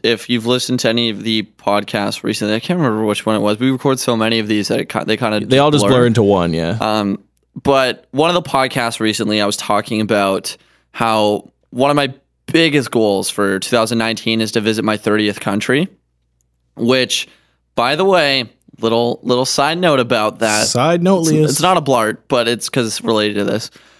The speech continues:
Speaker 2: It's a side blart.
Speaker 1: Yeah. But I have officially booked my flights for Belgium and Morocco heading out in March.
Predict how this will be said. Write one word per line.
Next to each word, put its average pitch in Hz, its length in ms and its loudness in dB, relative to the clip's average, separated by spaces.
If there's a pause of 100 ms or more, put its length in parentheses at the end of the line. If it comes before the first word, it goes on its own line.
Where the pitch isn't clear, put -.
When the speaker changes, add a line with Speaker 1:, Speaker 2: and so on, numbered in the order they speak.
(100)
Speaker 2:
It's - 80 -10
a 127 40 -2
side 123 280 2
blart. 101 180 -2 (320)
Speaker 1:
Yeah. 117 200 0 (520)
But 139 440 0 (340)
I 147 420 0
have 135 400 -4
officially 151 960 0 (340)
booked - 520 -2 (280)
my 113 440 0
flights 131 800 -2
for 117 680 0 (100)
Belgium 131 720 0 (180)
and 113 480 0 (200)
Morocco 120 960 0
heading 113 300 -2
out 104 460 -4 (200)
in 110 300 0
March. 117 540 -2